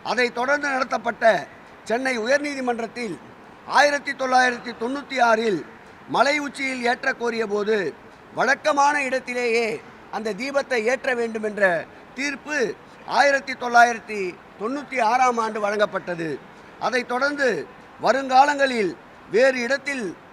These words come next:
தீபமேற்ற முடிவெடுத்தால், வருங்காலங்களில் வேறு இடங்களில் தீபமேற்ற முடிவெடுத்தால், அப்படி ஒரு சூழல் ஏற்பட்டால், இந்து சமய அறநிலைத்துறை அலுவலரிடம் அனுமதி பெற்று ஏற்றலாம் என்று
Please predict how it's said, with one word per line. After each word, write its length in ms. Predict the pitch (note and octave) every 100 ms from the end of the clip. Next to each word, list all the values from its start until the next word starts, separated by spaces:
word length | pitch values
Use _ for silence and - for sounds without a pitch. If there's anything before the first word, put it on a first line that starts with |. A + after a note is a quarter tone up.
| -
தீபமேற்ற 580 | E3+ C4+ C#4+ A#3+ A3+ A3
முடிவெடுத்தால், 760 | G3 A#3 A#3 G3+ - G3+ C4 D4+ - - - - -
வருங்காலங்களில் 960 | F3 B3 B3+ A#3+ C#4+ C4+ A#3+ A#3 F#3+ D#3 - - -
வேறு 280 | G3 C4+ A#3+
இடங்களில் 440 | A#3 C#4 C4+ B3
தீபமேற்ற 600 | G#3+ B3+ C4+ B3 A#3 A3+
முடிவெடுத்தால், 760 | G#3 A3+ B3 A3 - A3 C4 B3+ - - - - - -
அப்படி 340 | - G3+ B3 A#3
ஒரு 180 | A3
சூழல் 300 | G3+ C4 C#4
ஏற்பட்டால், 760 | C4 B3 A3+ A3 - A#3+ C#4+ B3+ - - -
இந்து 260 | - C4+ D#4
சமய 340 | C#4+ C#4 C4
அறநிலைத்துறை 440 | A#3+ A#3+ A#3+ A#3+ A3+
அலுவலரிடம் 760 | A3 C4 B3+ A#3+ A3 C4 C4+ - - -
அனுமதி 460 | - G#3+ C#4 C#4+ C4+
பெற்று 480 | - B3 - D4 D#4
ஏற்றலாம் 480 | C4 B3+ A#3+ A#3 A#3
என்று 480 | A3+ G#3+ A3 G3 F3+